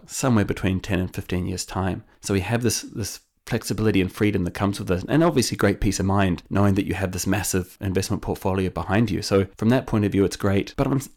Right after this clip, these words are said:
I'm still fairly keen to, to make work optional for myself.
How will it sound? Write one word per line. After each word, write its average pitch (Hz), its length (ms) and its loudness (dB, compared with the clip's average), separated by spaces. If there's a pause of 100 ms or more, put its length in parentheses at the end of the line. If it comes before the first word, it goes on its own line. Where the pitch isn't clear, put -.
I'm 123 160 -2
still 160 200 4
fairly 131 320 2
keen 127 380 2
to, 98 340 0 (240)
to 113 100 -2
make 107 280 2
work 98 280 4
optional 87 360 -2
for - 100 -12
myself. - 560 -8